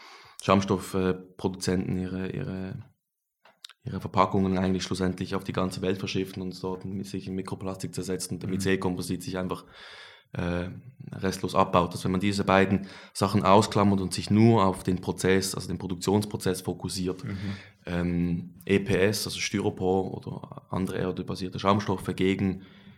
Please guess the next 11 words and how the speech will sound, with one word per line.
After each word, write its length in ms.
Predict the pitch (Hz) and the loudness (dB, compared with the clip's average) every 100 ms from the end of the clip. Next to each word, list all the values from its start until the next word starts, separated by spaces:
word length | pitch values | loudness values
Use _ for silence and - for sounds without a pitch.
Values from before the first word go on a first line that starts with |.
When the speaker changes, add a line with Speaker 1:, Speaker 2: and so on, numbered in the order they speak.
| _ | _
Speaker 1:
die 60 | - | -8
Produktion 460 | 92 90 - 90 | -6 -2 2 2
von 100 | 90 | 2
Myzelkompositen, 1040 | 90 85 92 90 92 85 - 95 - 98 104 | -2 2 0 2 -2 -4 -6 -6 -6 -6 -6
Speaker 2:
Mhm. 320 | 101 92 98 - _ _ - | -8 -10 -12 -14 _ _ -4
Speaker 1:
ähm, 840 | 92 92 92 92 92 92 90 - - | 0 2 4 4 4 2 -2 -8 -10
können 240 | - 98 98 | 0 4 4
wir 120 | 95 | 4
sagen, 380 | 92 90 98 90 | 2 2 2 0
dass 240 | 92 87 | -2 -4
wir 380 | 92 92 90 90 | -2 -2 -2 -4